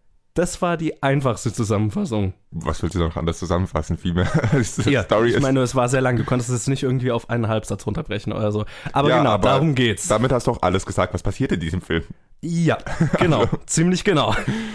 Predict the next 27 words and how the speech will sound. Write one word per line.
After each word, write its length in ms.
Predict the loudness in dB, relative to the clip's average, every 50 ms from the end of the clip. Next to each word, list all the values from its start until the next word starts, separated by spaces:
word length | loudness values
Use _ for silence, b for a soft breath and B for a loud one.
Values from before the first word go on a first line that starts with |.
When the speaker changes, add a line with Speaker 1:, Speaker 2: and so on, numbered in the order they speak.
| -10 -8 -4
Speaker 2:
zwischendrin 360 | -2 0 0 2 2 2 2
läuft 200 | 2 2 2 2
noch 100 | 0 -2
jemand 220 | 0 0 0 0 0
über 80 | 0
ein 100 | 0 0 0
Dach 160 | 0 0 -2
und 100 | -4 -4
springt 220 | -2 -4 -4 -2
von 100 | -2 0
einem 100 | -2 -2
Turm, 240 | -2 -2 -2 0 0
aber 180 | 2 2 2 2
das 220 | 2 0 0 0 -2
war's. 320 | -2 -2 -4 -6 -12 -14 -6 -4
Speaker 1:
Das 160 | -4 -2 0
kommt 220 | 0 0 2 2
auch 100 | 2 2
mal 140 | 2 0 0
vor. 260 | -2 -4 -6 -6 -8 -8 -10 -10
Speaker 2:
Ja. 60 | -12 -10
Speaker 1:
Und 300 | -4 -2 -2 -2 0 0
selbst 240 | -2 -2 0 0
da 80 | 0 0
nicht 140 | 0 0 -2
so 80 | -2
richtig. 440 | -2 -2 -2 -2 -2 -4 -4 -8 -16